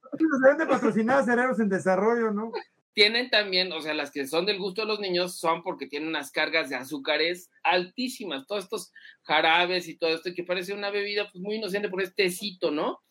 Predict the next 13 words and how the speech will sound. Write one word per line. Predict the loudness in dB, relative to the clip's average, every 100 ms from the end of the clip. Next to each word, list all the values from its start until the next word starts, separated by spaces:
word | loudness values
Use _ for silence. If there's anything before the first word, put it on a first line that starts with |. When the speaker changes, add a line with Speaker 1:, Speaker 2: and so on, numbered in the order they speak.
| -20 _ -2
Speaker 2:
No, | 0
pues | 0 -4
sí, | -4
son | -2 -4 0
tés | 0 0
con, | -4 -4 -4 -4
con | -2 0
altísimas | -2 -4 -6 -2 -2 -2
concentraciones | -4 -4 -2 -2
de | -2
jarabes, | 0 0 2
son | 4
deliciosos. | 4 2 -2 -4 -6 -20